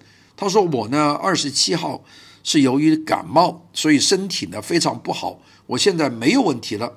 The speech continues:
我一样可以选得好。那么在这种情况之下，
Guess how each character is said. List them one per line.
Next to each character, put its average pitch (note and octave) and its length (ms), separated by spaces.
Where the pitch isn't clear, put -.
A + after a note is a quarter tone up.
我 B2 160
一 D#3+ 140
样 G#3+ 200
可 D3 120
以 B2 100
选 F#2+ 220
得 C3 80
好。 - 260
那 B3 100
么 G#3+ 260
在 B3 160
这 C#4+ 180
种 C#3 180
情 A#2 300
况 D#3+ 240
之 F3+ 160
下， C3 300